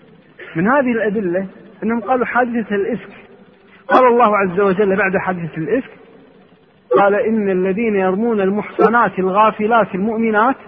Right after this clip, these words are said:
لعنوا في الدنيا والآخرة ولهم عذاب عظيم". قال ملعون في الآخرة هو الكافر. ملعون في الدنيا هذا معروف بأن له عقوبة في الآخرة، لكن ملعون في الآخرة لا يدخل في رحمة الله عز وجل أبدا في الآخرة،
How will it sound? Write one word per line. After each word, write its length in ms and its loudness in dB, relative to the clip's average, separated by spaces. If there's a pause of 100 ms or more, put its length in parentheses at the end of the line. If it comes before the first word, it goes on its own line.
(260)
لعنوا 480 2
في 120 -2
الدنيا 420 0
والآخرة 640 0
ولهم 340 -2
عذاب 260 -2
عظيم". 400 -8 (100)
قال 180 4
ملعون 300 2
في 100 -2
الآخرة 460 2
هو 120 2
الكافر. 340 0 (1040)
ملعون 240 0
في 80 -4
الدنيا 280 -2
هذا 440 0 (100)
معروف 320 -2
بأن 240 -2
له 160 0
عقوبة 300 -4
في 80 -6
الآخرة، 220 -4
لكن 180 -2
ملعون 260 -2
في 60 -8
الآخرة 560 -2 (460)
لا 260 4
يدخل 300 0
في 120 -2
رحمة 340 -2
الله 160 -2
عز 380 -4
وجل 360 0
أبدا 340 0
في 120 -6
الآخرة، 560 -2